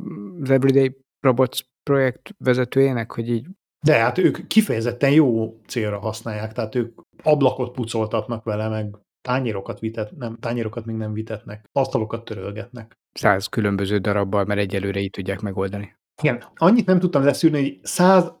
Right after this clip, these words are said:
Speaker 2: azonos prototípus.
Speaker 1: Nem, szerintem ez mindegyik egy picit különböző, ezek variánsoknak tűnnek nekem.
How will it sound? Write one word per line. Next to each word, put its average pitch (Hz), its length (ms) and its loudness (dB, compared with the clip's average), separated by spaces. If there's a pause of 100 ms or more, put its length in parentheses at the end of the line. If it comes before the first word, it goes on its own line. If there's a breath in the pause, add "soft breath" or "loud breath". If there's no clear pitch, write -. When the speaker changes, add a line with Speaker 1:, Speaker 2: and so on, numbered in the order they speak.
Speaker 2:
azonos 170 540 4
prototípus. 127 920 0
Speaker 1:
Nem, 170 320 6
szerintem 135 440 4
ez 135 100 6
mindegyik 139 340 4
egy 117 100 4
picit 120 300 0
különböző, 107 420 2
ezek 104 160 -2
variánsoknak 107 720 0
tűnnek 107 320 -4
nekem. 107 360 -6